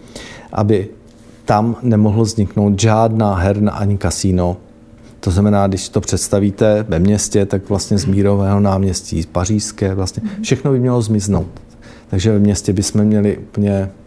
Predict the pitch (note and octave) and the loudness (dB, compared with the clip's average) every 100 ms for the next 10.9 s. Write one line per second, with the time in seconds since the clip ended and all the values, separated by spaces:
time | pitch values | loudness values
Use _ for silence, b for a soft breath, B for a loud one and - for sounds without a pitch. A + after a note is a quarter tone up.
0 | - - - - F#2+ - - G2+ - G#2+ | -20 -12 -10 -8 -4 -4 -4 -6 -2 0
1 | G2+ A#2 B G#3+ B B B B G#2 G2 | 0 -2 B -10 B B B B -4 -2
2 | - G#2+ - - G#2+ G2+ G2+ G2 F#2+ F#2 | -2 -4 -4 -2 2 2 2 2 0 -2
3 | F#2 E2 B B B B B - - G2+ | -6 -12 B B B B B -14 -2 0
4 | G#2 G#2 F#2 G#2 G2+ G#2 - G2+ G2 A2 | 2 2 0 0 2 0 0 -2 0 0
5 | A2 G#2 G2+ G2+ G#2 G2 F#2+ - - G2+ | 2 2 4 2 2 0 -4 -10 -4 0
6 | F#2+ F#2 F#2 G2+ F#2+ - - - F#2+ G#2 | 2 2 2 0 -2 -10 -10 -4 0 0
7 | G#2 G2+ G2+ G2 G#2 F#2 F#2+ F#2+ F2+ B | 0 0 2 2 2 0 0 -2 -4 B
8 | B B B G2+ F#2+ F#2+ G2+ G2 G2 G2 | B B B -2 0 2 2 2 2 2
9 | F#2+ F#2+ F#2+ F2 - - - G2 G2+ F#2 | 0 0 -2 -4 -10 -14 -8 -2 0 -2
10 | - G2 - G2 F#2+ F#2 - D#2+ - | -2 -4 -2 -2 -2 -4 -4 -8 -10